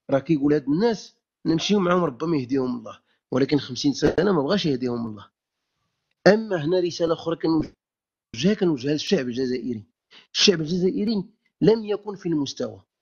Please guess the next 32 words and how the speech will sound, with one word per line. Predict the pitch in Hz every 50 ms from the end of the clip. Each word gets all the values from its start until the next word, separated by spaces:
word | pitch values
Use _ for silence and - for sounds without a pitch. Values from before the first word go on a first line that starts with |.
| _ _ _ _ _ -
انا | - 123 123
الا | 131 160
كيسمعوني | 151 - 196 - - 143 135 160 165
الجزائريين | 151 147 156 165 170 180 196 180
كنقولها | 151 170 156 131 135 131 127
لهم، | 120 110 107 104 101 _ _ _ _ _ - _ -
لان | 160 175 196
علاش؟ | 190 202 220 208 160 -
كاين | - 180 170 165
واحد | 160 143 131
الصراع | 117 - - 170 180 190 175 147
ما | 156 165
بين | 165 160 170 156
ربعه | 147 147 160 202 220
ديال | 180 180 165
الاصناف، | 143 - 127 123 - 117 110 107 104 - _ _ _ _ _ _ _
كاين | - 151
الشعب | 143 - - - 240 190 147
المغربي، | 160 156 139 139 147 151 147 151 170 175 175 - _ _ _ _ _ _ _ _ -
كاين | - 151 139
الدوله | 131 117 202 226 240 214
المغربيه، | 196 175 147 143 147 151 135 127 131 139 147 147
النظام | 139 143 160 165 185 202 196
المغربي، | 160 143 131 139 143 147 156 170
كاين | - 151 147 147 143
النظام | 143 165 165 185 185 180
الجزائري، | 156 160 151 165 156 170 185 196
كاين | 180 185 165
الشعب | 151 - - - 123
الجزائري. | 117 117 127 123 131 - - - 117 104 _ _ _ _ _ _ _ _ _ _ _ _ _ _ _ _ _ -
الشعب | 190 - - - 220 190 175
الجزائري | 165 160 185 190 180 190 - - 202 208 226 226 208 185 -